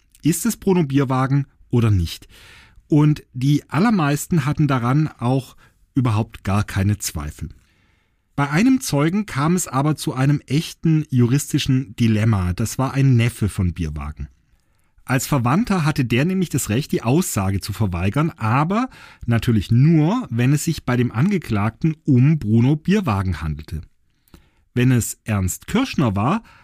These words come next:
hatte er das Recht natürlich nicht. Aber man konnte den Neffen halt auch nicht einfach fragen, wer der Angeklagte sei, weil es dann auf seine Antwort ankam, ob er antworten musste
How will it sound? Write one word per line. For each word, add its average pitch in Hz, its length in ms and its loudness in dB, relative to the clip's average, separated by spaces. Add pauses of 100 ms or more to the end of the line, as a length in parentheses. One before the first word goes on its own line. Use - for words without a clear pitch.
hatte 123 280 -2
er 131 140 -2
das 156 200 -4
Recht 120 320 -4 (160)
natürlich 156 400 0
nicht. - 340 -2 (720)
Aber 135 540 0
man 135 240 2
konnte 156 260 0
den 131 220 2
Neffen 123 480 0
halt 135 240 -2
auch 123 180 -2
nicht 127 220 0
einfach 127 320 -2
fragen, 180 800 0
wer 120 200 0
der 160 160 -2
Angeklagte 135 640 0
sei, 127 380 -2 (500)
weil 139 200 0
es - 180 -2
dann 143 240 0
auf 147 220 -2
seine 156 240 0
Antwort 160 500 0
ankam, 131 640 0
ob - 320 -6
er 131 260 -2
antworten 135 520 0
musste 151 500 2